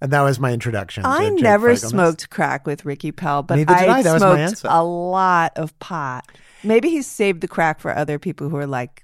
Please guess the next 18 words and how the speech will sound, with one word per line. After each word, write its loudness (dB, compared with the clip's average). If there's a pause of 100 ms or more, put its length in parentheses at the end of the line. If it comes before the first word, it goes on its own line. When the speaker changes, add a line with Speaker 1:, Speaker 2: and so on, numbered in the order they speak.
Speaker 2:
had -6
that -6
look, -6
like, -10
"I -2
will -2
go -4
there," -2
but -4
I 2
was -6 (640)
more, -2
you -6
know, -4
we -6
all -2
just -12
smoked -10